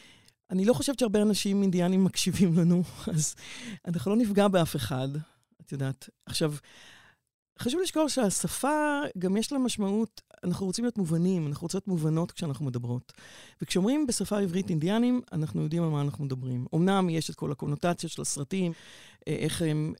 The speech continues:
אה, הוצגו בסרטים בצורה שהיא גם כן לא נכונה, אה, אבל אני חושבת שהמילה אינדיאנים היא מילה בסדר, מה גם שהתנועה האינדיאנית, שאני חקרתי אותה בדוקטורט שלי, קראו לה American Indian Movement. זאת אומרת,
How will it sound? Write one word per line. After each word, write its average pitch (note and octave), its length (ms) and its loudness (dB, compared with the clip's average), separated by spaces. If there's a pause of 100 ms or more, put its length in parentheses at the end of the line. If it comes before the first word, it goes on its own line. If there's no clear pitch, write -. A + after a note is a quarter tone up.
אה, D#3 120 -4
הוצגו G#3 680 0
בסרטים E3+ 460 -4
בצורה D3+ 300 -6
שהיא D#3 140 -10
גם F3+ 160 -2
כן G#3 140 -2
לא F3 100 0
נכונה, D#3 440 -2 (640)
אה, D#3 300 0
אבל D#3 180 0
אני F3 100 4
חושבת C4+ 280 0
שהמילה G3 320 2
אינדיאנים F#3 360 2
היא E3+ 80 0
מילה D3+ 180 0
בסדר, F3+ 380 -2
מה F3 200 2
גם G#3+ 460 0 (460)
שהתנועה E3 800 0
האינדיאנית, F3+ 600 2
שאני D#3+ 260 -2
חקרתי E3+ 300 -2
אותה E3+ 100 -2
בדוקטורט D#3+ 480 -4
שלי, D#3 260 -2 (500)
קראו E3 320 2
לה G3+ 200 6 (300)
American F3 340 2
Indian D#3 340 4
Movement. C3+ 420 2
זאת - 100 -6
אומרת, D3+ 240 0